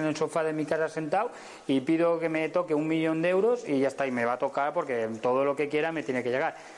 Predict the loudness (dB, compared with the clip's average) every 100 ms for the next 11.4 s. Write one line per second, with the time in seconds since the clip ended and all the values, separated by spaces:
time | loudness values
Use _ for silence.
0 | -6 0 0 0 -4 -4 -2 -2 0 0
1 | 0 -2 -10 -14 -14 -4 -2 0 0 -2
2 | -2 -2 -2 -4 -12 -14 -16 -6 -2 0
3 | 0 0 2 0 0 -2 2 2 2 0
4 | 0 0 2 2 0 -4 -12 -20 -20 -20
5 | -18 -8 -2 2 2 2 0 0 0 0
6 | 0 0 0 -2 -2 -4 -6 -18 -20 -20
7 | -20 -20 -20 -20 -20 -20 -18 -18 -18 -20
8 | -20 -18 -18 -14 -4 -2 0 -2 -8 -16
9 | -20 -20 -20 -20 -20 -6 -2 0 0 -2
10 | -2 0 0 0 0 -2 -4 -2 0 2
11 | 2 0 -4 -8